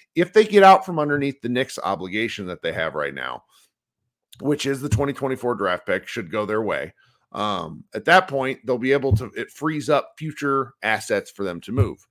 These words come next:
Um, so I think if they were gonna make a move, they would wanna do it when the move takes them from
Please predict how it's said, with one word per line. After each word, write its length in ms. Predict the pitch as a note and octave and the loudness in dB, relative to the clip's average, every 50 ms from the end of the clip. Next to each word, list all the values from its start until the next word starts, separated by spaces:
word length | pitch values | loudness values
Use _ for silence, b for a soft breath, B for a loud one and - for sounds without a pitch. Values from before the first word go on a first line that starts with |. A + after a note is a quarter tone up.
| b b b b b b b | b b b b b b b
Um, 480 | - B2+ B2 A2+ G#2+ G2 F#2 F#2+ F2+ - _ _ | -4 -2 -2 -2 -2 -4 -6 -10 -12 -16 _ _
so 760 | - - C#3+ C3 B2+ A#2 - F2 - - D2+ C#2 - - - - | -6 -4 -2 -2 -2 -4 -8 -14 -18 -18 -18 -18 -18 -12 -6 -2
I 80 | C#3+ D#3 | -2 -2
think 240 | - - D3+ G#2 | 0 -2 -2 -2
if 120 | C3 - - | -4 -2 0
they 100 | C#3+ C3+ | 0 2
were 160 | C3 C3 B2+ | 2 0 -2
gonna 160 | A#2+ C3+ C3 | -2 -4 -4
make 220 | B2 B2+ B2 A2+ - | -4 -4 -4 -4 -4
a 40 | |
move, 360 | A#2+ B2 C#3+ D3+ D3+ C#3 A#2 G#2 | -4 -2 0 2 2 0 0 -2
they 100 | B2 A#2+ | -4 -4
would 140 | A#2 A2+ | -4 -6
wanna 240 | G#2 A2 A#2+ A#2+ A#2+ | -6 -6 -6 -6 -6
do 280 | G#2+ F#2+ A#2+ C3 C#3+ C#3 | -8 -6 -4 -2 0 0
it 140 | B2+ A2 - | 0 -2 -4
when 440 | - A2+ A#2+ A#2+ A#2+ A#2 A#2 A2+ A2+ | -8 -10 -8 -8 -8 -8 -8 -8 -8
the 60 | A2 | -8
move 500 | A2 A2+ B2 C#3 C#3 C#3+ D3 D3 B2+ - | -8 -6 -4 -2 -2 0 0 -2 -4 -8
takes 360 | - - D3 C#3 C3 - - - | -8 -4 -4 -4 -4 -6 -10 -12
them 240 | - A#2+ A2+ A2 G#2 | -10 -10 -10 -10 -12
from 580 | - - B2+ A#2+ A2 G#2+ G#2+ G#2 G2+ G2+ G2 | -10 -8 -6 -4 -4 -4 -6 -6 -6 -8 -8